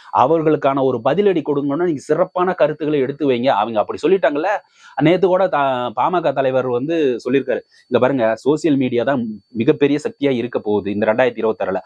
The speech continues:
அப்படிப்பட்ட சோசியல் மீடியா பல பேர் பல படிச்சவனும் இருப்பான், படிக்காதவனும் இருப்பான். அதாவது ஒரு பொதுவெளியில் எப்படி நடந்துக்கணும், மெச்சூரா இருப்பான், இம்மெச்சூர் இருப்பான். ஒரு, ஒரு எப்படி நடந்துக்கணும், பொதுவெளியில் நடந்துக்காதவன் கூட தான் அங்க இருப்பான்.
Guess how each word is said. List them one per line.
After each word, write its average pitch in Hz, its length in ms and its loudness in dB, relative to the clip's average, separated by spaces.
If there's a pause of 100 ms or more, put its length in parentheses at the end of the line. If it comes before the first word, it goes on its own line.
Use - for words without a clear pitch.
(140)
அப்படிப்பட்ட 135 460 2
சோசியல் 151 280 0
மீடியா 143 200 0
பல 131 200 2
பேர் 165 240 -2
பல 151 380 0 (160)
படிச்சவனும் 117 400 -4
இருப்பான், 123 260 0
படிக்காதவனும் 120 460 0
இருப்பான். 120 380 -2 (220)
அதாவது 123 400 4
ஒரு 117 280 2
பொதுவெளியில் 143 440 0
எப்படி 135 300 0
நடந்துக்கணும், 135 500 0
மெச்சூரா 147 320 2
இருப்பான், 127 280 -2
இம்மெச்சூர் 143 420 -2
இருப்பான். 90 300 -2
ஒரு, 90 280 0
ஒரு 90 220 -4
எப்படி 156 320 0
நடந்துக்கணும், 165 460 -2
பொதுவெளியில் 151 320 0
நடந்துக்காதவன் 127 420 0
கூட 170 200 2
தான் 208 100 -4
அங்க 165 120 -6
இருப்பான். 131 380 -6